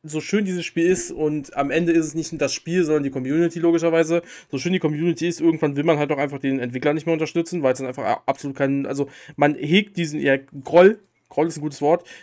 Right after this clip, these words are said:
einfach dagegen und sagt dann, nee, da hab ich einfach keinen Bock mehr drauf. So, so ungefähr, wie es so ein bisschen bei E A ist. So, irgendwann wird jeder diesen Punkt haben, wo er das fifa dann doch nicht mehr spielt, das neue kauft, weil E A einfach, äh, Müll ist. So. Und gen-, so ein bisschen ist es hier halt einfach auch, weil man halt dann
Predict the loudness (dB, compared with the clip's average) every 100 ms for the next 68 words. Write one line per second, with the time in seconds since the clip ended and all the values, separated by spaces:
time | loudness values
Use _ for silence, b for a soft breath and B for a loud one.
0 | B -4 -2 2 4 4 4 2 2 2
1 | 2 2 2 0 -2 -2 0 0 -2 -4
2 | -4 -6 -2 2 2 4 2 2 -2 -2
3 | 0 2 2 2 2 2 0 -4 0 2
4 | 4 2 0 2 2 0 -2 -4 0 0
5 | 0 -2 -8 B -2 2 2 0 -8 -4
6 | 0 2 2 2 0 -2 -6 -6 -6 -6
7 | -4 -2 -2 0 -2 0 0 0 2 2
8 | 2 0 0 -2 0 2 4 4 2 -4
9 | -4 -10 -10 -12 -12 B B B _ -2
10 | 0 0 0 0 0 0 0 -2 -4 2
11 | 4 4 2 0 4 6 4 2 2 4
12 | 6 6 2 -2 -10 _ _ -20 _ -14
13 | -2 0 2 2 2 0 0 -4 -10 -16
14 | -18 -18 -18 -18